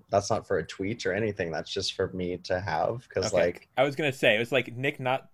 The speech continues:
Speaker 2: being like, "I don't take selfies." I was like, "I've seen your Insta stories. You take plenty of selfies."
Speaker 1: Oh, I take too many selfies. No, I just mean for my records of, like,
Speaker 2: Right.
Speaker 1: I was literally there when, and I, <laughs> actually, it reminds me of, like, being,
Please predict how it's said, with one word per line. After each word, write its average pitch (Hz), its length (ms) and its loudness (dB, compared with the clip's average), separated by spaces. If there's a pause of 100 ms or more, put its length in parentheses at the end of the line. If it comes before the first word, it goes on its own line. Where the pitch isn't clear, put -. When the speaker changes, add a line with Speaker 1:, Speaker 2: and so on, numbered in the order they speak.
(120)
Speaker 2:
being 127 160 -4
like, 113 180 -4
"I 120 80 2
don't 123 160 -2
take 113 200 -6
selfies." 135 440 -2
I 135 40 0
was 117 80 -4
like, 110 140 -4
"I've 117 140 0
seen 113 200 -4
your 101 120 -4
Insta 98 260 -12
stories. 92 560 -10
You 120 120 -8
take 117 180 -6
plenty 107 240 -8
of 101 80 -8
selfies." - 380 -8
Speaker 1:
Oh, 123 300 12
I 113 180 10
take 123 300 4
too 135 200 6
many 110 200 4
selfies. 98 520 2
No, 120 180 6
I 113 120 6
just 101 240 0
mean 107 200 2
for 104 180 0
my 101 180 2
records 95 580 2
of, 92 160 0
like, 90 420 0 (200)
Speaker 2:
Right. - 300 -10
Speaker 1:
I 98 120 8
was 104 340 6
literally 104 500 6
there 95 420 4
when, 95 600 4 (160)
and 95 440 2 (280)
I, 113 360 4 (140)
<laughs> - 220 -6
actually, 135 500 6
it 120 60 10
reminds 120 480 6
me 135 100 8
of, 131 100 6
like, 127 300 2
being, 104 720 2